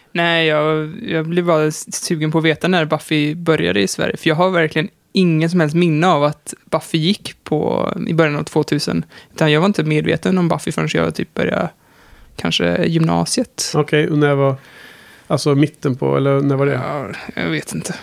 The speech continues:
Speaker 2: Nej.
Speaker 1: <laughs> Jag är inte så
Speaker 2: Nej.
Speaker 1: bra på tidsuppfattning, men
Speaker 2: Nej, men,
Speaker 1: men,
Speaker 2: eh,
Speaker 1: eh,
Speaker 2: tvåtusen-talet,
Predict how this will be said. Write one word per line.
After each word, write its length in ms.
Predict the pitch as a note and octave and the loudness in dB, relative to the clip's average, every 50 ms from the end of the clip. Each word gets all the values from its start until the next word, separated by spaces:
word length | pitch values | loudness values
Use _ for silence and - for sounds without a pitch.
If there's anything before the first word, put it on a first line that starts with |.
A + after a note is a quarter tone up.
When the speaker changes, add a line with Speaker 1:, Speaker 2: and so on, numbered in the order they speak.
| - - - - - - - F#3 D3 | -14 -8 -6 -4 -2 0 2 2 4
Speaker 2:
Nej. 140 | E3+ G#3+ | 4 2
Speaker 1:
<laughs> 40 | G3 | 2
Jag 160 | G#3+ G3+ F3+ | 2 0 0
är 40 | F#3 F3+ | 0 -2
inte 120 | F3 - | -2 -2
så 60 | E3 | -2
Speaker 2:
Nej. 80 | - F#3 | 0 2
Speaker 1:
bra 140 | E3 E3 D#3+ | 2 2 2
på 120 | - E3+ | 2 0
tidsuppfattning, 680 | D#3+ - E3 D#3 - D#3+ - - D#3 - - E3 D#3+ D#3+ | -2 -2 -2 -4 -6 -6 -4 -4 -4 -2 -2 -4 -2 -2
men 220 | D#3+ D#3 D#3 D#3 - - - - - _ _ _ | -2 -2 -4 -6 -8 -14 -20 -20 -20 _ _ _
Speaker 2:
Nej, 120 | - F3+ F3+ | 0 2 2
men, 200 | F#3 F#3+ F#3 F3 | 4 4 4 4
Speaker 1:
men, 100 | F3+ F3+ | 4 6
Speaker 2:
eh, 100 | F3+ F3 | 6 6
Speaker 1:
eh, 140 | F3 E3+ E3 | 4 4 2
Speaker 2:
tvåtusen-talet, 840 | - - F3+ D#3+ - D3+ C#3 D3 C#3 E3+ F3+ D#3+ D#3+ D3+ C#3 C#3+ | 2 2 2 2 2 -2 -4 0 2 2 4 4 4 4 2 2